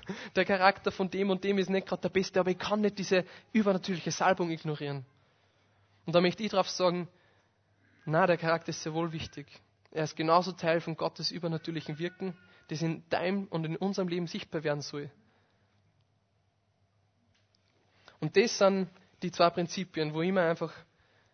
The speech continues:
ja, wo mein Herzenswunsch halt ist, dass, dass ihr die verinnerlicht und dass ihr die anwendet in eurem Alltag, wenn ihr einfach an die Fülle an verschiedenen Meinungen und Informationen stoßt, die wir einfach zur Verfügung haben heutzutage. Dass ihr genau schaut, sind das menschliche Gedanken,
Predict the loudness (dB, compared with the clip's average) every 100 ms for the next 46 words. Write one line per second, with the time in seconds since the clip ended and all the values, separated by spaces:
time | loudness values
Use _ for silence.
0 | _ 0 2 2 4 4 4 2 0 -4
1 | -4 -2 -4 -4 -6 -8 -8 -16 -20 _
2 | _ -12 -6 -4 -4 -2 0 2 0 -2
3 | -4 -6 -6 -2 -2 -2 -2 -2 2 0
4 | 0 -4 -4 -4 0 0 0 -4 -2 -6
5 | -2 0 0 0 -6 -6 -20 -20 -6 -4
6 | -4 -4 0 4 4 2 -10 _ -4 -2
7 | -4 -4 -4 0 4 4 4 2 0 -2
8 | -10 -20 -20 _ _ -6 -2 -2 0 -2
9 | -2 -2 0 0 -2 -4 -6 -10 -8 -8
10 | -2 0 0 -2 -6 -12 -14 -10 -4 -2
11 | -2 -2 -6 -8 -10 -8 -8 -12 -18 _
12 | _ _ _ _ _ _ _ -6 -4 -2
13 | 4 6 6 6 4 4 0 0 0 2
14 | 2 2 0 -6 -6 -2 2 0 -2 -10